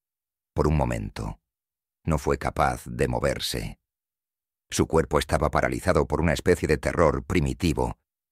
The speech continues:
algo que su mente no podía comprender, pero que su instinto reconocía como una amenaza. Los niños, por su parte,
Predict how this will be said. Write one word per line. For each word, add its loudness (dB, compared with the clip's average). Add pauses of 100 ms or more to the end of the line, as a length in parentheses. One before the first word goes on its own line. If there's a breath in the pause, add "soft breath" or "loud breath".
(160)
algo 0
que 2
su -4
mente 2
no 2
podía 0
comprender, 0 (480)
pero 4
que 2
su 0
instinto 2
reconocía 0
como 0
una 0
amenaza. -4 (920)
Los -2
niños, 2 (320)
por -2
su -8
parte, -4